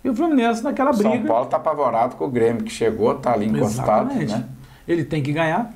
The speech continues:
Speaker 2: Tem que ganhar, senão, com certeza, o Grêmio vai pegar a quarta colocação.
Speaker 1: Botafogo, um jogo que vai trazer, assim, um nervosismo muito grande,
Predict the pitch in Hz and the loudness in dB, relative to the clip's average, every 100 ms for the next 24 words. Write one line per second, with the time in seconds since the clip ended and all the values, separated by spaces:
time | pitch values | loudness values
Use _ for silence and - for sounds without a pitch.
0 | - 90 101 123 123 120 - 107 120 131 | -10 -6 0 2 2 0 0 2 2 2
1 | 139 127 - 143 139 120 117 113 127 123 | 0 -4 -6 -2 0 2 0 2 2 2
2 | 123 123 123 - - - - 117 107 107 | 2 2 -2 -4 -18 -20 -6 -2 2 2
3 | 95 - - - 104 98 - 104 104 107 | 0 -2 -6 -2 -2 -2 -2 -4 -2 -6
4 | - 76 - 165 165 190 - 180 160 156 | -8 -12 -8 -4 -2 -2 -2 -4 -2 -4
5 | 127 156 147 131 - 139 120 - - - | -2 0 -2 -4 -2 -2 -2 -6 -20 -20
6 | - - - _ 139 151 156 156 131 135 | -20 -20 -20 _ -6 -4 -2 -2 -2 0
7 | 151 147 139 127 131 139 147 139 - 147 | 0 2 0 -2 -6 -10 -10 -12 -10 -8
8 | 143 147 160 151 135 147 139 151 156 143 | -6 -2 0 0 0 -2 -2 -4 -2 -2
9 | 180 226 - | 0 -2 -4